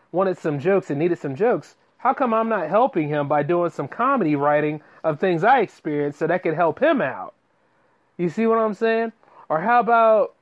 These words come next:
if somebody wants to film a movie, how come I'm not writing the script out and selling it to them so they can option for it? And of course, I get a cut of the proceeds and, you know, like, we're gonna work all that out. But the thing is, is this.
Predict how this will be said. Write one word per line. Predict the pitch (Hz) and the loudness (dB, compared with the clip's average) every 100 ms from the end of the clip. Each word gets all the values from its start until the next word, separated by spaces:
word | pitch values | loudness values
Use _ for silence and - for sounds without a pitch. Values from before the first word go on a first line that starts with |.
| - | -8
if | 170 | -6
somebody | - 220 208 | -2 0 2
wants | 185 202 - | 2 0 -2
to | 151 | -4
film | - 202 170 | 0 0 0
a | |
movie, | 165 247 185 160 | 2 2 2 0
how | 190 | 0
come | 202 170 | 0 0
I'm | 196 | 0
not | 190 160 | 0 0
writing | 147 190 175 147 | 0 0 0 -4
the | |
script | - - 285 330 | -8 -4 -2 0
out | 170 151 143 139 - _ _ _ - | 0 2 0 -2 -8 _ _ _ -2
and | 165 | -2
selling | - 233 214 190 | 0 2 2 2
it | 175 180 - | 2 0 -2
to | - 311 | 0 2
them | 339 170 160 | 4 4 2
so | 185 | 0
they | 180 | 0
can | 175 | -2
option | 156 185 185 165 156 | 0 0 -2 -6 -4
for | 285 277 135 | 0 2 0
it? | - - _ _ _ - | -4 -14 _ _ _ -8
And | 349 349 | -4 -4
of | 302 | -2
course, | 349 285 | 0 2
I | 269 | 2
get | 220 185 | 2 0
a | |
cut | - 208 | 2 0
of | 156 | 0
the | 127 | -2
proceeds | - 202 - 135 131 175 151 | -2 -2 -2 -4 -4 -6 -4
and, | 127 123 123 _ _ _ - | -4 -4 -8 _ _ _ -4
you | 196 | 0
know, | 160 151 | 2 0
like, | 156 170 143 | 2 2 0
we're | 143 214 | 0 0
gonna | 208 175 | 2 2
work | 175 175 156 | 2 2 2
all | 143 | 2
that | 139 135 | 2 2
out. | 160 131 127 | 2 0 -2
But | 156 143 | -6 -8
the | |
thing | 139 185 165 | -4 -4 -2
is, | 190 175 | -2 -4
is | 143 - | -6 -2
this. | 285 175 127 | 0 0 -4